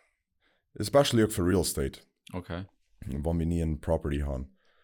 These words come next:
Speaker 1: dann würde ich bis die Information da nennen und dann sagen, well, ich bin ein Realtor und ich will das Listing und das ist Information, stellen wir, was schmeckt taub,
Speaker 2: Mhm.
Speaker 1: wo Menschen leicht haben verstehen.
Speaker 2: Ja.
Speaker 1: Und da ist schon noch leicht. So, ich brauche jetzt auch viel für,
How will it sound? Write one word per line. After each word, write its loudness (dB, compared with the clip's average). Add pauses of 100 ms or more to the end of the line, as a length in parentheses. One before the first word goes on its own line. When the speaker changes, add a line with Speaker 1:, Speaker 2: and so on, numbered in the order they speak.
(260)
Speaker 1:
dann -10
würde -6
ich -16
bis -8
die -6
Information -6
da -4
nennen -2
und -4
dann -6
sagen, -6 (600)
well, -8
ich -12
bin -4
ein -2
Realtor -2
und -6
ich -10
will -8
das -12
Listing -6
und -10 (120)
das -8
ist -6
Information, -2
stellen -2
wir, -4
was -6
schmeckt -6
taub, -4 (120)
Speaker 2:
Mhm. -6
Speaker 1:
wo -12
Menschen -2
leicht -4
haben -6
verstehen. -8
Speaker 2:
Ja. -4 (580)
Speaker 1:
Und -8 (140)
da -2
ist -4
schon -4
noch 0
leicht. 0
So, 0
ich -4
brauche -4
jetzt -6
auch 2
viel -6
für, -4